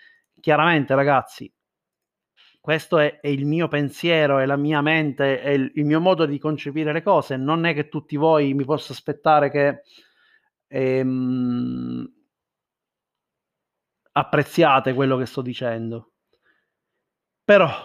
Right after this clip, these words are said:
detta questa cosa qui, cosa volevo dire? È che sicuramente, sicuramente, quindi nei colori dei fiori ci sarà qualcosa per gestire il bleed, sicuramente ci saranno almeno un paio di frasi rituali da utilizzare.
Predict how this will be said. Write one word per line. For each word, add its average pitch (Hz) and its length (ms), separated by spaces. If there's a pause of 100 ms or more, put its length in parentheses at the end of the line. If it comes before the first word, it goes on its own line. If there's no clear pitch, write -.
(560)
detta 170 440
questa 139 260
cosa 139 280
qui, 190 340 (600)
cosa 160 460
volevo 143 320
dire? 117 420 (560)
È 156 220
che 147 240
sicuramente, 160 1400 (260)
sicuramente, 139 840
quindi 123 400 (220)
nei 139 140
colori 139 220
dei 139 100
fiori 147 260
ci 120 100
sarà 143 400 (140)
qualcosa 147 400
per 135 160
gestire 131 400
il 127 80
bleed, 127 400
sicuramente 147 680
ci 120 80
saranno 139 260
almeno 151 320
un 143 140
paio 147 240
di 135 80
frasi 131 280
rituali 131 600 (400)
da 139 160
utilizzare. 127 960